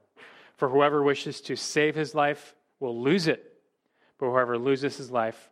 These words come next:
for my sake will find it." Now, as priests, the real sacrifice we offer is what? It's our entire lives on the altar to the Lord, given to his glory, given to his purposes.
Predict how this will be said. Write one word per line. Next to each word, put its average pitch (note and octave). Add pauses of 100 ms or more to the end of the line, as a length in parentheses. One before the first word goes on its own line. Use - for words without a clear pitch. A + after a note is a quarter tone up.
(140)
for A#2+
my A2+
sake - (140)
will A#2
find A2
it." G#2 (1400)
Now, C#3
as C#3
priests, - (140)
the C3
real D3
sacrifice D#3
we D3
offer C#3
is C3+
what? D#3+ (880)
It's -
our C#3+
entire D#3+
lives C#3+
on C3
the B2
altar A2 (240)
to C#3
the B2
Lord, G#2+ (840)
given C#3
to C3+
his B2+
glory, A#2+
given B2
to B2
his A#2
purposes. A#2